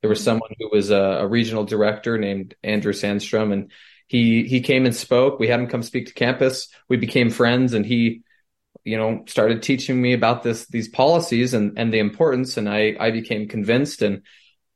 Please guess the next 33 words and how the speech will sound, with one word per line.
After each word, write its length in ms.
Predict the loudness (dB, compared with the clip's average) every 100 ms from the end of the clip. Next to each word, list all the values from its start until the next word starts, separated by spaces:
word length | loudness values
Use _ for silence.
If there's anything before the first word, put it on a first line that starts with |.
| _
uh, 240 | -8 -6 -2
being 200 | 2 4
on 200 | 4 2
campus, 400 | 0 -2 0 -2
being 260 | -2 -2 0
a 160 | -2 -4
college 320 | -2 0 0
Republicans 540 | -2 -4 -4 -4 -6 -6
chair 260 | 0 2
at 80 | 2
Utah 240 | 0 -4 -4
State, 320 | -4 -4 -2
and 80 | -2
I, 240 | -4 -6 -4
I 100 | 0
refounded 560 | 2 2 2 0 0
that 240 | 0 -2 -6
club 380 | -2 0 0
and 220 | 0 -4 -10 _
got 140 | 0
it 100 | 0
started. 460 | -2 0 0 0 -2
We've 160 | -4 -2
got 340 | -2 -4 -8
quite 140 | -2 -2
a 80 |
few 140 | -2 -8
club 240 | -2 0
members 300 | 0 0 -2
now. 220 | -2 -2
I'm, 140 | -2 -4
now 160 | -2 0
I'm 300 | 0 -2